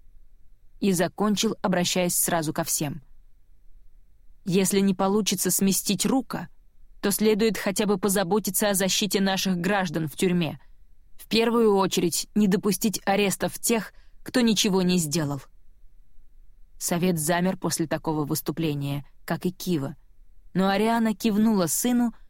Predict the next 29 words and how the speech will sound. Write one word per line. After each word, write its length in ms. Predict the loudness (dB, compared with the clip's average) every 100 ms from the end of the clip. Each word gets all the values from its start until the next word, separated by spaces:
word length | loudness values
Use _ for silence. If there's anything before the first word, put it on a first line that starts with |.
| -8
с 140 | -4 0
гордой 500 | 2 2 2 0 0
улыбкой 560 | 0 0 0 -4 -4 -2
на 160 | -2
устах. 520 | -4 -6 -6 -8 -10 -20 -20 -20 -20 -20 -20 -18 -2
«Я 220 | 2 2
согласна». 800 | 2 0 0 0 0 -2 -6 -10 -14 -20 -20 -20 -20 -20 -20 -20 -4
Она 300 | 2 2 2
обернулась 520 | 0 0 2 0 -2
к 60 | -6
Хороту 460 | -2 0 0 0
и 80 | 2
велела: 480 | 2 2 0 -4 -8 -16 -20 -20 -20 -20 -4
«Назначьте 680 | 0 2 4 2 0 0 -2
встречу 420 | -2 0 0 2
с 100 | -2
гильдией 480 | 0 2 2 2 2
законников 800 | 2 -2 0 0 2 0 -4 -10 -10 -20 -20 -20 -12
и 120 | -2 -2
попросите 640 | 0 0 0 0 0 -2
их 340 | 0 -2 -2
просмотреть 680 | -4 -2 0 0 2 0 0
кодекс 500 | -2 0 0 -2 -2
и 80 | 0
отметить 500 | 0 2 0 0 -2
всё, 260 | -4 -2 -2
что 180 | -2 -2
требует 500 | 0 0 0 -2 -2
правок. 500 | -2 -2 -6 -16